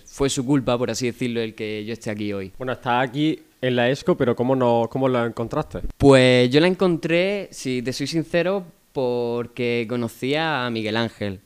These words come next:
Speaker 1: Miguel Ángel, pues, como, bueno, montó la esco y todo eso, mi, incluso mi abuelo dio clases aquí. Entonces, como siempre ha pertenecido a mi vida Miguel Ángel de una forma u otra,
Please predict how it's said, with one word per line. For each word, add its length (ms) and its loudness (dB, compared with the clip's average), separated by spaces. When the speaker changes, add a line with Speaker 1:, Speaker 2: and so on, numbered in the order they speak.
Speaker 1:
Miguel 320 -2
Ángel, 400 -6
pues, 520 -6
como, 1120 -6
bueno, 220 -6
montó 260 -8
la 160 -2
esco 400 -2
y 60 -2
todo 180 0
eso, 240 -2
mi, 220 -2
incluso 440 -8
mi 60 -2
abuelo 260 0
dio 220 2
clases 320 -2
aquí. 560 -4
Entonces, 460 -8
como 200 -8
siempre 320 -4
ha 380 -2
pertenecido 520 -4
a 20 -4
mi 100 -4
vida 400 -2
Miguel 280 -4
Ángel 280 -6
de 60 -4
una 100 -4
forma 340 -4
u 80 -2
otra, 320 -4